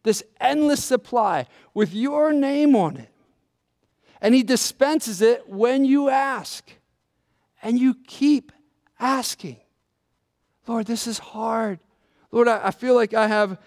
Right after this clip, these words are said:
cement feet. I can, I can hardly move. Would you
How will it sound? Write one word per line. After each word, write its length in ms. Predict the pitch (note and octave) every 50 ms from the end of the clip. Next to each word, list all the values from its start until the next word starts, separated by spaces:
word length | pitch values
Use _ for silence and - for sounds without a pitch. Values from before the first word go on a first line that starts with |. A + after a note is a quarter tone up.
| _ _ _
cement 560 | - - - G#3+ G#3+ G#3+ A#3 B3 B3+ B3 G3 -
feet. 300 | - B3+ C4 B3 - -
I 140 | - F#3+ F#3+
can, 300 | - A#3 A3 A3 G#3 - _ _ -
I 60 | -
can 160 | - - F3+
hardly 520 | F3 - F#3+ G3+ G#3+ G#3+ A3 A3 A#3 A#3
move. 840 | G#3+ G#3 G3 G3+ G3+ G#3+ G#3+ G#3+ G#3+ G#3+ G3+ E3+ B2+ A#2 - _ _ _ _ _ _ _ _ _ _ _ _ _ _ _ _ _ _ _ -
Would 160 | - G3+ -
you 120 | G#3+ G#3+